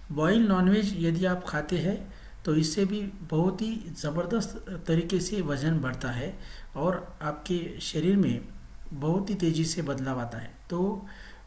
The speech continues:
while chicken का, नॉनवेज का इस्तेमाल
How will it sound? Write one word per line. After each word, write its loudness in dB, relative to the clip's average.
while 2
chicken 2
का, -2
नॉनवेज 2
का -2
इस्तेमाल -2